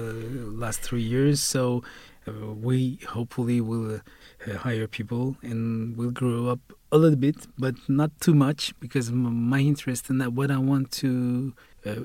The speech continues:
always to be in contact with all the projects in every level of, of, uh, the development of each project. And, um, I don't have a, like, a vision of a huge company with, uh, many architects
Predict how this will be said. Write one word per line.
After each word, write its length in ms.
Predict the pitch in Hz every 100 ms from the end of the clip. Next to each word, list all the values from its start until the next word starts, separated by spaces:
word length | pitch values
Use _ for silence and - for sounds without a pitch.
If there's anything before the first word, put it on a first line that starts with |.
| -
always 340 | 156 151 139
to 100 | -
be 280 | 127 131 131
in 80 | 143
contact 480 | - 127 139 127 123
with 180 | 117 -
all 180 | 117 120
the 120 | 135
projects 640 | - - 120 151 160 - - -
in 400 | 110 110 113 143
every 680 | 127 117 - 117 117 120 - - -
level 460 | 110 113 117 113 -
of, 320 | 110 98 - - - - -
of, 220 | 117 -
uh, 260 | 110 104 107
the 100 | 120
development 540 | 117 123 123 117 123 117
of 180 | 117 -
each 240 | 127 -
project. 540 | - 127 131 156 - -
And, 300 | 135 123 123
um, 420 | 123 123 120 117 - - _ -
I 120 | 123
don't 220 | 120 123
have 200 | 117 127
a, 100 | 113
like, 300 | 113 117 -
a 40 | 120
vision 720 | 113 113 120 120 131 135 123 -
of 140 | 120
a 60 | 113
huge 440 | 98 131 127 120
company 500 | 131 117 131 127 127
with, 280 | 120 120 -
uh, 200 | 120 113 - - -
many 200 | 131 139
architects 600 | 131 120 - 131 120 -